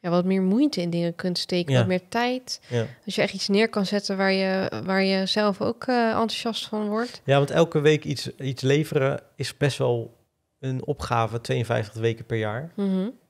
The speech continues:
Speaker 2: En dan ook nog die podcast en dat soort dingen. Je maakt in principe, eh, bij, maak bijna honderd of, eh, honderdvijftig video's per jaar. Ja, eh, daar kan je niet elke dag creatief van zijn. En ik hoef het ook niet elke dag te zijn. Dus ik wil kijken of ik wat misschien kla-, een klein beetje kan vooruitwerken. En dat ik dan
Speaker 1: Mhm.
Speaker 2: vanda-, het daar ga plaatsen.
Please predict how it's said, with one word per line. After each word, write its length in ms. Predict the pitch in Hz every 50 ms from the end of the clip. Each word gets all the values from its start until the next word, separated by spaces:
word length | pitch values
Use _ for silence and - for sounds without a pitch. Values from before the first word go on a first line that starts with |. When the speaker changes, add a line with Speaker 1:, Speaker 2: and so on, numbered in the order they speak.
| _ _
Speaker 2:
En 320 | - 135 123 120 120 120 117
dan 160 | 117 120 120
ook 180 | 120 127 120 117
nog 200 | 123 117 - -
die 100 | - 117
podcast 520 | - - 123 - - - 120 117 113 -
en 100 | 127 120
dat 120 | 113 113 113
soort 120 | - - 113
dingen. 180 | 113 113 117
Je 80 | 117 113
maakt 260 | 117 120 120 120 -
in 80 | 123 117
principe, 680 | - - - 117 - - 123 123 123 123 120 120 123 123
eh, 60 | 123 117
bij, 240 | 123 120 120 117
maak 400 | 120 123 127 127 127 113 110 113 113
bijna 460 | 123 123 123 123 123 123 123 123 123
honderd 460 | 123 120 123 131 131 131 127 123 -
of, 220 | 123 110 - - -
eh, 60 | 123
honderdvijftig 560 | 123 117 131 127 117 - 131 131 127 - -
video's 300 | - - 131 123 117 117
per 200 | - - 120 113
jaar. 440 | 113 123 131 117 107 110 123 143 - _ _ _ _ _ _ _ _ _ _ _ _ _ _ _ _ _ _ -
Ja, 220 | - 57 - -
eh, 80 | - - 104 - - 60 76 - _ 62 69 64 _ _ 55 _ _ _ _ - _ _ - - - _ _ _ _ -
daar 140 | 131 131 127
kan 160 | - - 139
je 60 | 139 147
niet 140 | 165 - -
elke 280 | 139 147 156 151 -
dag 160 | 123 143 - -
creatief 380 | - 135 131 120 - 165 151
van 120 | - 123 107
zijn. 180 | 113 107 104
En 140 | 107 110 113
ik 80 | 113 -
hoef 140 | 123 139
het 120 | 147 - 139
ook 80 | 117
niet 120 | 107 110 107
elke 200 | 107 101 - 107
dag 120 | 107 - -
te 80 | 113
zijn. 300 | 98 110 104 113 131 135
Dus 200 | 120 113 110 -
ik 120 | 117 110 110
wil 160 | 120 127 120
kijken 320 | - - 123 120 117 -
of 80 | 117 107
ik 60 | 107
wat 160 | 113 110 113
misschien 280 | 120 113 - - 117 107
kla-, 260 | - 113 110 107 104
een 160 | 101 104 95
klein 220 | - - 127 120 117
beetje 160 | 113 117 -
kan 160 | - 117 110
vooruitwerken. 680 | - 117 107 120 131 127 123 127 123 123 120 - 131 123
En 100 | 120 117
dat 120 | 113 107
ik 140 | 113 208 202
dan 140 | - 117 120
Speaker 1:
Mhm. 100 | 120 107
Speaker 2:
vanda-, 460 | - - 123 117 110 113 117 107 78 -
het 120 | - 113 -
daar 200 | 113 110 120 120
ga 80 | -
plaatsen. 560 | 123 - - 117 113 117 120 - - 139 139